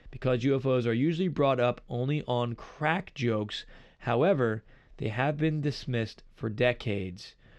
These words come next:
One of the gustiest working paper presentations I have witnessed was Alexander Wendt and Raymond Duvall presenting a draft version of Sovereignty and the U F O. In that paper, eventually published in the journal Political Theory,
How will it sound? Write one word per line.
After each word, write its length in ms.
One 140
of 60
the 80
gustiest 520
working 380
paper 280
presentations 680
I 80
have 120
witnessed 400
was 180
Alexander 600
Wendt 300
and 140
Raymond 300
Duvall 340
presenting 400
a 40
draft 400
version 380
of 260
Sovereignty 680
and 160
the 40
U 180
F 160
O. 340
In 120
that 180
paper, 500
eventually 420
published 460
in 80
the 80
journal 360
Political 440
Theory, 440